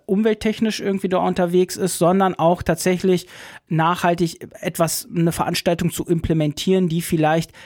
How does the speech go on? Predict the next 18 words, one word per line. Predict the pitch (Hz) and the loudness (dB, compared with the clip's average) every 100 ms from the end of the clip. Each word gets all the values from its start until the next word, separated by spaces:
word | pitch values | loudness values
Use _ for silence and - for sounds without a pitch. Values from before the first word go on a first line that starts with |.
| - | -6
längerfristig | 135 147 180 196 160 - 156 - - | 0 2 4 2 0 -2 -4 -4 -2
eine | 147 | -2
gewisse | 147 135 165 - 165 - - - | -2 0 0 2 0 -2 -10 -6
Nachhaltigkeit | 151 151 - 156 160 - 147 | -2 0 0 -2 -2 -2 -2
entwickelt, | 139 139 165 170 160 | -2 -2 0 2 0
die | 156 | 0
beliebt | 143 143 160 165 | -2 0 -2 -2
ist, | 160 147 - | -4 -4 -6
die | 151 143 | -4 -2
auch | 117 135 127 | 0 -2 -4
wahrgenommen | - 147 160 170 170 160 | -4 -2 0 2 2 0
wird, | 151 156 - | 0 -2 -2
wo | 151 147 | -2 2
Leute | 147 151 156 | 4 2 0
gerne | 147 151 151 | -2 0 0
hingehen, | 151 165 165 156 | 0 0 0 0
weil | 147 | -2
sie | 139 147 | 0 -4